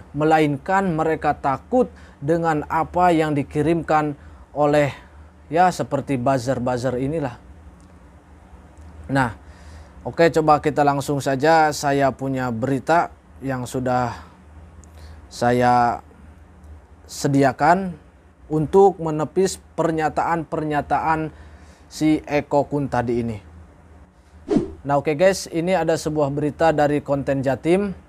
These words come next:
yang berita ini menghalau semua pernyataan-pernyataan yang disampaikan oleh Eko Kun tadi, bahwasanya ada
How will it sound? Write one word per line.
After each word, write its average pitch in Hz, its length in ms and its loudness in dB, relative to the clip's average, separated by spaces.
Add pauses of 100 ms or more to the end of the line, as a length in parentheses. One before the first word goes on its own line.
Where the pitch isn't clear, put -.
(280)
yang 165 160 4
berita 156 320 2
ini 170 240 0
menghalau 165 720 2
semua 180 400 0
pernyataan-pernyataan 156 1200 -4
yang 151 160 -2
disampaikan 151 640 -2
oleh 151 320 0 (320)
Eko 151 320 -2
Kun 147 240 -4
tadi, 151 400 0
bahwasanya 147 720 0
ada 185 560 2